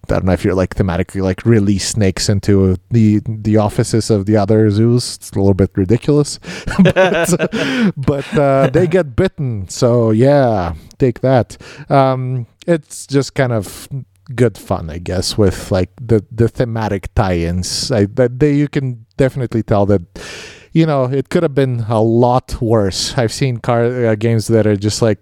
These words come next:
Speaker 1: pictures or something, or it's, like, I don't know, generic graphics.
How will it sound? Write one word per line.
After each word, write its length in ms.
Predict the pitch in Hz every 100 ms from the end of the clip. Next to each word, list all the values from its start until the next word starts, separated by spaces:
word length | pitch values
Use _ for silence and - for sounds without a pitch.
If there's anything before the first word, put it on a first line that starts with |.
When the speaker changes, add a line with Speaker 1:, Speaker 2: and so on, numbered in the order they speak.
| _
Speaker 1:
pictures 560 | 226 - - 151 123 117
or 100 | 120
something, 520 | 143 117 120 110 104
or 220 | 107 107
it's, 360 | 107 107 110 -
like, 260 | 120 110 123
I 80 |
don't 100 | 110
know, 180 | 107 107 107
generic 420 | 113 131 135 127 107
graphics. 580 | 127 123 113 98 -